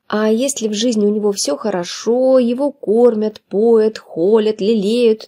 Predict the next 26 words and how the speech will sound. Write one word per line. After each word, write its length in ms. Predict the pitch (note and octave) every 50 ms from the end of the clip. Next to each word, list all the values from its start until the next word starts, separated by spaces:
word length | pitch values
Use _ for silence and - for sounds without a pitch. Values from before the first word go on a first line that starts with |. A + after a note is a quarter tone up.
| - -
то 100 | F#3 G3
оно 200 | G#3+ A3+ C4+ F4
начинает 520 | E4 B3+ A3+ - G3 F3+ F3 E3 - - -
просто 400 | - - F#4+ F#4 - - - B3
жировать 760 | A3+ C4 C#4+ C4 A3 F3+ E3 E3 F#3 F#3+ G3 G3 - - - _ _
и 100 | - G3+
растёт 380 | G3+ G#3+ G#3+ - - D4+ D4 -
вверх 380 | F3+ F3+ F#3+ A#3+ C#4+ D#4+ D#4+ - _ -
и 120 | G#3+ A#3
вширь, 480 | A3+ - - - F3 G3 F#3+ - - _ _ -
а 160 | - G#3 G#3
оставлять 560 | - G#3 G#3+ G#3+ - A#3 A3 A3 A3 G#3 G#3
наследников 720 | G3+ F#3+ F#3+ - - B3 C#4+ D#4 C#4 B3 G#3+ - F#3 F3 F#3
в 20 |
виде 320 | F#3 F3+ G#3+ G3 F#3 G3+ G3+
ягод 400 | G3 A3+ A#3 A3 F3+ E3+ D#3+ -
и 60 | - F#3
семян 540 | - - F#3 G#3 B3 D#4 F4+ F4+ E4 B3
не 160 | A3+ B3+ D#4 D4+
спешит. 720 | - - - A#3 B3 A#3+ - - - F#3 F#3 - - _ _ _ _ _ _ -
Но 160 | G#3+ A#3 B3+
как 280 | B3 - D4 D#4+ - -
только 480 | _ - C4+ C4+ A#3 G3+ - - F3+
деревцу 520 | E3+ E3+ G3 A#3+ B3+ A3 G3+ - - - D#3+
становится 560 | - - G#3+ A3 A#3 A3+ A#3 A3+ - - A#3
плохо, 600 | A#3 - A3 A3+ B3 D4 D#4 - - - F3 -